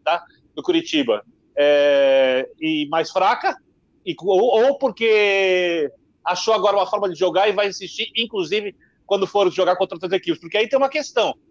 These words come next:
Estamos falando de um detalhe que faz parte do futebol, medo ou coragem, porque a troca do Gabriel pelo Ederson, pra quem pretende sair, fazer uma saída de bola um pouco melhor, é, ela é fundamental, e a colocação do Gustavo, por exemplo, no lugar do Ramiro,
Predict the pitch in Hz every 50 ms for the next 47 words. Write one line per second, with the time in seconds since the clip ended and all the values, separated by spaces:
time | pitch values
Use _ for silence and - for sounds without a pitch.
0 | _ _ _ _ - 180 214 208 220 220 233 240 247 214 247 240 233 262 247 233
1 | 240 - 214 233 247 240 - 247 - 269 277 - - 254 240 233 240 - 269 226
2 | 277 254 254 240 202 - - _ _ _ _ _ _ - 185 214 226 240 269 262
3 | 302 311 240 226 247 240 247 269 277 277 254 220 190 165 - - 127 117 - _
4 | _ _ _ _ - - 151 - 180 170 170 202 240 247 262 262 254 226 214 202
5 | 180 185 185 180 170 170 - 170 175 175 175 170 156 151 - - - - 151 -
6 | 190 180 170 - 190 185 - 175 170 170 156 - 160 151 170 160 143 - 160 160
7 | 156 160 147 156 156 160 - 165 151 156 151 139 131 143 190 233 226 - - _
8 | _ _ _ _ _ - - 151 156 156 147 147 147 143 143 143 123 - - 160
9 | 165 165 165 180 175 - 220 214 233 247 277 294 262 269 233 202 165 147 147 151
10 | 156 147 - - 185 185 185 190 165 147 - 202 214 226 220 196 202 - - -
11 | 180 170 175 - 185 175 156 151 170 165 165 165 160 160 165 165 156 160 131 135
12 | 135 147 185 220 208 156